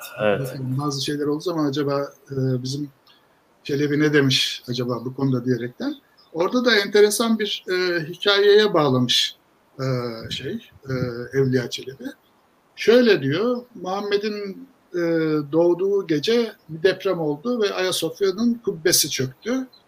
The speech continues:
Speaker 2: Ondan sonra kara kara düşündü papazlar, "Ne yapacağız, ne edeceğiz?" diyerekten. O sırada Hızır Aleyhisselam bir şeyh kılığında göründü papazlara ve dedi ki, e,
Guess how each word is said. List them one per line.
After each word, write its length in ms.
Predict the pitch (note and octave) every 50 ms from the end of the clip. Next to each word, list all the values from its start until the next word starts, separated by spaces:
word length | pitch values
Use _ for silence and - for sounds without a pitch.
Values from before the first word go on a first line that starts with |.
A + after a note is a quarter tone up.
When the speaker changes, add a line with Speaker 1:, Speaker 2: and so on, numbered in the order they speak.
| _ _ _ _ _ -
Speaker 2:
Ondan 360 | - D#3+ E3 E3 D#3 D3+ C#3+
sonra 320 | C#3 - - F3+ A#3 A#3+ -
kara 280 | - G#3 G#3 G#3+ G#3
kara 240 | G3+ F#3+ F#3+ F#3 F3+
düşündü 400 | F3+ - - F3 F3 E3 E3+ D#3 -
papazlar, 520 | D3+ C3 C3+ C3+ C3+ C3 C3 C#3+ C#3 D3
"Ne 60 | E3
yapacağız, 420 | F3 E3+ E3 E3 - D3 C#3 B2 C#3
ne 80 | E3
edeceğiz?" 400 | E3+ D3+ C#3 C3 C3+ B2 A#2 -
diyerekten. 360 | A#2+ A#2 - B2+ - - A3+ A3
O 80 | G#3
sırada 320 | G3+ - G3 F#3 F#3 G3 E3+
Hızır 300 | F3+ F3+ F3 G3+ F#3+ E3+
Aleyhisselam 760 | E3 D#3 D3+ D3 D3+ C#3 C#3 - D3+ D#3+ F#3+ A#3 A#3+ A3+ - - _ - _ - D#3 - - -
bir 80 | F3+ -
şeyh 340 | - - G#3+ G#3 G3+ -
kılığında 400 | - - E3 D#3 D#3+ D#3+ D#3+ D#3
göründü 440 | D3+ D3 E3 E3 E3+ E3+ E3+ D#3+ D#3 -
papazlara 640 | D3 C3+ C3+ C#3+ C#3 C3 B2 C3+ D#3+ F3+ A3 G#3+
ve 120 | G3 F3+ D#3+
dedi 220 | F3+ F3+ B3+ B3
ki, 280 | - G3+ F#3 E3 C3+ C3 - - - _ _ _ _ _ -
e, 40 | E3+